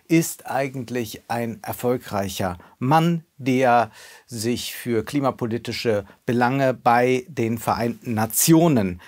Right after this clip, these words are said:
einsetzt. Und wer bei den Vereinten Nationen arbeitet, der hat selbstverständlich sehr viele Reisetage. Er muss zum Beispiel häufig von Berlin nach New York.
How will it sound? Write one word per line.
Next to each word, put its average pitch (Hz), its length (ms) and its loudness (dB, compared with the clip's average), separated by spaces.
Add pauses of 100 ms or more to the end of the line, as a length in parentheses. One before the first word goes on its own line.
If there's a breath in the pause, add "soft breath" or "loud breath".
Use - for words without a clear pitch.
einsetzt. 117 1000 -2
Und 139 480 -4
wer 123 300 2
bei 123 180 2
den 120 180 0
Vereinten 120 520 -2
Nationen 120 520 -2
arbeitet, 135 800 0
der 123 240 0
hat 120 240 -6 (360 loud breath)
selbstverständlich 113 1040 -4
sehr 107 380 -2
viele 101 500 -6
Reisetage. 110 840 -2
Er 110 120 0
muss 104 320 -8
zum 151 100 -6
Beispiel 101 420 -4
häufig 90 440 -6
von 101 180 -8
Berlin 107 400 -2 (220 loud breath)
nach 101 400 -4
New 123 100 -2
York. 110 480 -2